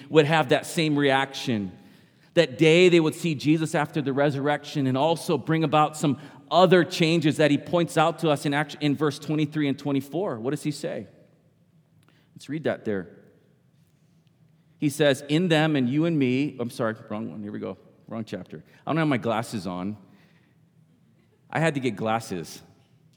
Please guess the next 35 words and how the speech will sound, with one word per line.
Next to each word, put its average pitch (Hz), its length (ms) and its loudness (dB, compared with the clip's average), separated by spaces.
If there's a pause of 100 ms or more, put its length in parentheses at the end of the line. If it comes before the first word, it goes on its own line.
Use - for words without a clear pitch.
(400)
And, 104 220 -2
uh, 98 340 -2
it - 80 -10
just 123 200 -6
kinda 117 180 -6
hit 110 160 -4
me. 107 120 -4
All 110 140 -4
of 113 60 -4
a 110 60 -16
sudden, 113 220 -2
I'm 101 60 -4
reading 110 180 -4
my 98 100 -4
Bible, 107 300 -4
and 98 60 -6
I 90 40 -6
can't 90 260 -12
read 113 220 -6
anymore. 90 480 -8
But 95 100 -8
I 110 80 -6
didn't 131 120 -6
wanna 127 180 -6
wear 117 180 -6
them 98 160 -6
this 92 220 -14
morning 90 260 -10
because 90 400 -12 (800)
I'm 107 100 -8
still 139 300 -2
young. 123 380 0
I'm 90 80 -12
trying 117 180 -8
to 92 120 -6